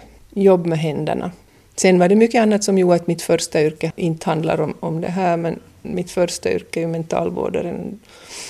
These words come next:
När jag studerade i Stockholm och jobbade i Stockholm i fyra år. Alltså människan är ju mitt intresse, alltid varit.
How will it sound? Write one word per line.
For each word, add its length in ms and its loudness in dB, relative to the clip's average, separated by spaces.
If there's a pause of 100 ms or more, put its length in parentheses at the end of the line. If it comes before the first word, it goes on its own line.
(420)
När 120 -2
jag 100 0
studerade 560 0
i 100 -8
Stockholm 500 -2
och 60 2
jobbade 280 0
i 20 -2
Stockholm 460 -4
i 40 -4
fyra 400 -2
år. 60 -4 (840)
Alltså 160 -2
människan 460 4
är 40 2
ju 80 2
mitt 520 -8
intresse, 680 -2 (140)
alltid 460 -2
varit. 280 -4